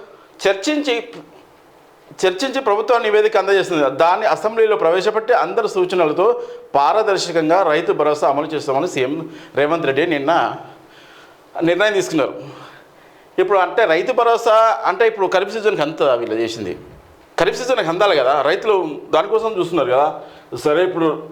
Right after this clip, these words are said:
ఎందుకంటే ఆగస్టు పదిహేను వస్తుంది కాబట్టి నువ్వు రుణమాఫీ చేస్తా అంటావు, దాని మీద ఎట్లా చేస్తావని నమ్మకం ఉంది, అది చూడాలి. విధి విధానాలపై త్వరలో జీవో రైతు భరోసాపై డిప్యూటీ సీఎం అన్నాడు. జూలై పదిహేను క-, జూలై పదిహేను కల్లా నివేదిక ఇస్తారట.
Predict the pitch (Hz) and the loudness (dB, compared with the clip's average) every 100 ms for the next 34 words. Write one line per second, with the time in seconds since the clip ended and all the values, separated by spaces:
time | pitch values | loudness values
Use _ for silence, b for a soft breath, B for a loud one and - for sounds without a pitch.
0 | - - - - 165 185 160 185 190 185 | -20 -20 -8 -2 2 4 4 2 -2 0
1 | 180 185 185 185 180 180 202 180 156 170 | 2 2 0 0 2 4 2 2 2 2
2 | 185 185 170 170 175 202 190 175 165 151 | 2 2 0 0 0 2 2 2 2 2
3 | 196 190 180 180 190 196 170 196 175 175 | 0 2 0 2 2 2 0 0 0 0
4 | 143 - B B 147 151 202 208 139 185 | -4 -6 B B -2 2 2 4 2 0
5 | 208 - - _ B B B B B B | -4 -14 -20 _ B B B B B B
6 | - 117 175 247 247 247 240 240 233 214 | -14 -4 -2 0 0 2 4 2 2 2
7 | 233 247 170 226 240 220 214 226 226 - | 4 2 2 2 4 4 2 2 0 2
8 | 233 233 214 214 226 196 170 139 110 - | 0 0 -2 -2 0 2 2 0 -2 -8
9 | - - 139 185 226 220 220 226 214 202 | -16 -14 -2 2 2 2 2 2 2 0
10 | - - 135 147 214 240 185 214 233 202 | -2 -12 -4 0 2 2 2 0 0 0
11 | 190 202 285 - 147 170 262 226 214 - | 2 4 2 0 -4 0 0 0 -2 0
12 | 139 101 | 0 0